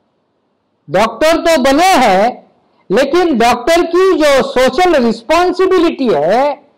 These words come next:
इस सोशल रिस्पॉन्सिबिलिटी को मद्देनजर रखते हुए आप इस रैली को सफल बनाएंगे, ऐसी आशा और विश्वास करता हूं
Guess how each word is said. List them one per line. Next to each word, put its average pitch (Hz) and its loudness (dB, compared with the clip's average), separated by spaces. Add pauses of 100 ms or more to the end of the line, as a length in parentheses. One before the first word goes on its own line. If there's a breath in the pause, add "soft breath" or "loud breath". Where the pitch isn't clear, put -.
(720)
इस 330 -2
सोशल 359 0
रिस्पॉन्सिबिलिटी 339 0
को 311 0
मद्देनजर 233 0
रखते 196 -4
हुए 190 0 (600)
आप 294 -2
इस 247 -4 (880)
रैली 240 0
को 185 0 (800)
सफल 226 -2
बनाएंगे, 302 0 (1300)
ऐसी 214 0
आशा 226 2
और 254 2
विश्वास 214 0
करता 185 0
हूं 262 0